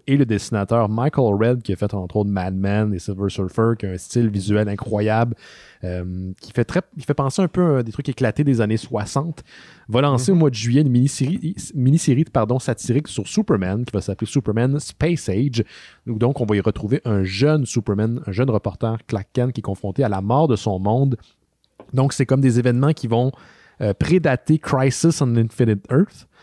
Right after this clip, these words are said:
Speaker 1: C'est pas canon, c'est une interprétation satirique. Et, euh, le premier numéro, il va sortir, euh, le vingt-six juillet. On parle de quatre-vingts pages, donc c'est des numéros single deluxe. Et les deux autres numéros, parce que c'est une série de trois, vont sortir à chaque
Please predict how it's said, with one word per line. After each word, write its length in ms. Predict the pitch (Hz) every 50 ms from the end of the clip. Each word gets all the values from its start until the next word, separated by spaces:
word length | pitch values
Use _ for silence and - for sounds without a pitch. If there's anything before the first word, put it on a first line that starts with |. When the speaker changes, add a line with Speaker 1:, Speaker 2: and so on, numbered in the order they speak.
| _ _ _ _
Speaker 1:
C'est 160 | - - 127 107
pas 180 | - - 135
canon, 400 | - - 135 117 117 110 139 202
c'est 120 | - - 113
une 80 | 101
interprétation 680 | 101 104 - 110 92 - 113 104 - 98 95 - - 113
satirique. 720 | 113 - 104 95 - - - 104 90 98 139 175 - - - - - - - - _ -
Et, 240 | - 113 123 127 123
euh, 40 | 104
le 120 | 98 98
premier 240 | 90 - 117 123 160
numéro, 420 | 170 156 123 107 98 107 127 143 147
il 60 | 107
va 100 | 98 95
sortir, 800 | - - - - - - - 139 135 135 139 139 117 - - 95
euh, 400 | 101 101 104 101 101 101 104 101
le 160 | 101 104 101
vingt-six 580 | 95 92 107 170 208 190 - - - 247 226 175
juillet. 540 | 143 127 139 143 135 127 123 131 175 202 - _ - - - -
On 100 | - 101
parle 200 | - - 135 151
de 60 | 135 110
quatre-vingts 400 | - 175 165 - 208 196 156 120
pages, 280 | - 117 139 202 180 131
donc 160 | 123 120 -
c'est 140 | - 117 107
des 320 | 104 101 101 98 98 - - _ _ -
numéros 360 | 113 107 107 107 98 101 120 117
single 400 | - - 117 110 110 113 123 120 110
deluxe. 540 | 104 113 104 101 107 135 180 - - - - - - - - - _ -
Et 180 | 117 120 135
les 140 | 135 117 113
deux 200 | 98 107 139 131 151
autres 100 | - -
numéros, 320 | 120 117 110 98 104 143
parce 160 | - 127 101
que 40 | -
c'est 40 | 113
une 220 | 98 - - 107
série 80 | 101 113
de 100 | 104 90
trois, 300 | - - 101 104 127 - - _ _ _ _ _ -
vont 120 | 104 101
sortir 400 | - - 90 - - - 127 107
à 40 | 98
chaque 300 | 92 - - 123 - -